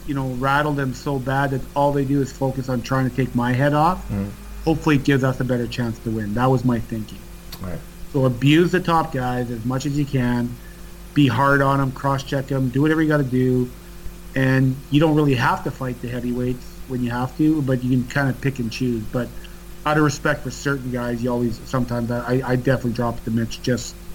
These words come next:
Speaker 1: to give them that, right?
Speaker 2: Yeah. Um, in a game, you, in a game against Philly, um, now obviously you talked about your friendship with, uh, with Dean Chanel.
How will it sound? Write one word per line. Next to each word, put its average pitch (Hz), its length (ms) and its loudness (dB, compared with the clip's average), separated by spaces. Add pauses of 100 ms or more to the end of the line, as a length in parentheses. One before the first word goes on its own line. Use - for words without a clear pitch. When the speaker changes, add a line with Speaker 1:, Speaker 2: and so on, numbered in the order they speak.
(260)
Speaker 1:
to 143 80 2
give 135 260 2
them 117 160 2
that, 104 260 -4
right? 123 240 -2 (200)
Speaker 2:
Yeah. 95 160 -4 (1160)
Um, 104 420 0 (560)
in 120 140 4
a 117 60 6
game, 135 360 4
you, 123 260 4
in 123 180 6
a 117 60 4
game 143 260 6
against 135 220 6
Philly, 113 400 6 (640)
um, 101 500 6
now 120 140 10
obviously 123 340 8
you 117 60 0
talked 123 240 6
about 113 200 6
your 107 100 2
friendship 117 480 2
with, 110 260 4
uh, 104 280 8
with 101 160 -2
Dean 107 160 0
Chanel. 104 460 0